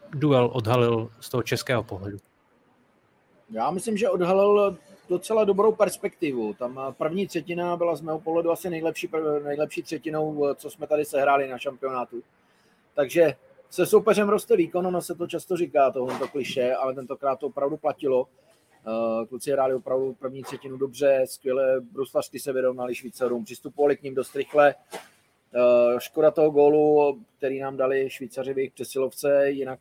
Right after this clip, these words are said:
Speaker 2: eh, by ta třetina byla ještě veselější. Takže to jsou pozitiva, negativa, nedokázali jsme to udržet celých šedesát minut. Ve druhé třetině nás Švýcaři přehráli, byli u všech puků rychlejší, vyhrávali souboje,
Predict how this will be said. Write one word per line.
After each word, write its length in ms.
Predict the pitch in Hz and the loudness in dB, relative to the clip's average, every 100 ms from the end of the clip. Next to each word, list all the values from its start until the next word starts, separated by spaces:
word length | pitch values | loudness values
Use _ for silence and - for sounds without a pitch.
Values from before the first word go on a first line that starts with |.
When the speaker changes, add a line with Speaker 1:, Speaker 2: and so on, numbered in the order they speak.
| - | -4
Speaker 2:
eh, 180 | 127 123 | -2 -2
by 120 | 123 | -4
ta 160 | 131 120 | -6 -8
třetina 340 | 123 127 123 | -10 -12 -6
byla 140 | 123 | -4
ještě 200 | 120 - | -4 -4
veselější. 560 | 123 117 139 135 - 113 | -6 -4 -4 -4 -4 -4
Takže 280 | 123 170 147 _ _ _ - - - - | 0 2 2 _ _ _ -18 -16 -14 -6
to 120 | - 165 | 0 4
jsou 160 | 208 | 4
pozitiva, 760 | - 147 180 196 190 196 196 196 - - | 4 2 4 6 8 8 6 2 -2 -10
negativa, 680 | 143 156 170 185 175 175 170 | -4 0 2 4 4 4 2
nedokázali 600 | 165 156 - 156 156 156 | 0 -2 0 0 0 -4
jsme 160 | 175 156 | -6 -6
to 120 | 151 | -6
udržet 300 | 147 156 - | -8 -12 -8
celých 220 | 156 143 | -8 -8
šedesát 360 | 143 147 147 151 | -8 -2 0 0
minut. 280 | 143 104 95 | -4 -10 -12
Ve 80 | 107 | -6
druhé 220 | 120 123 | -4 -4
třetině 680 | 131 117 131 131 131 131 123 | -4 -10 -8 -6 -4 -4 -6
nás 160 | 123 | -8
Švýcaři 380 | - 120 143 131 | -10 -12 -8 -8
přehráli, 640 | - 113 127 135 139 139 139 _ _ _ _ - | -6 -2 4 4 4 2 0 _ _ _ _ -10
byli 100 | 107 | -10
u 40 | |
všech 180 | - 123 | -8 -12
puků 280 | 135 - 120 | -14 -4 -2
rychlejší, 460 | - 139 127 143 | 0 -2 -2 -2
vyhrávali 420 | 123 127 123 127 | 0 2 2 2
souboje, 600 | 113 117 120 127 127 127 | -4 -4 0 2 2 0